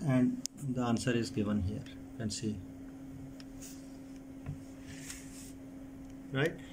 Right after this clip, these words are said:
So question number nine, I subtracted a number from ninety thousand four hundred twenty-six and got a result of forty-one thousand five hundred ninety. What number did I subtract?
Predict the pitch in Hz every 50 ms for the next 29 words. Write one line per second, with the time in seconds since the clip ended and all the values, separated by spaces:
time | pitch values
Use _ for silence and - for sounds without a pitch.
0 | - - - - - - 143 139 139 135 139 156 147 143 165 160 160 151 160 143
1 | 143 135 131 139 151 175 190 190 - - - - - - - - - - - 143
2 | 156 151 - 170 156 - - 180 180 180 - 190 185 180 165 151 151 147 143 147
3 | 165 - - - 151 147 147 156 151 147 135 135 131 127 156 147 - 147 147 143
4 | 147 151 147 143 - - 139 139 135 143 139 139 143 139 131 135 139 127 127 147
5 | 139 - 156 151 - - 151 143 139 123 - 127 127 127 131 - - 139 135 123
6 | 120 113 131 135 143 143 143 135 127 127 127 - - - - - - - - 139
7 | 135 131 147 143 131 131 127 127 131 143 - - - 135 135 135 143 156 156 -
8 | - 143 127 120 123 131 123 123 127 120 120 123 127 123 117 113 107 107 113 101
9 | 98 120 135 143 143 - - - - - - - 120 120 120 117 127 127 123 123
10 | 117 113 117 113 113 - 113 107 - - - 107 -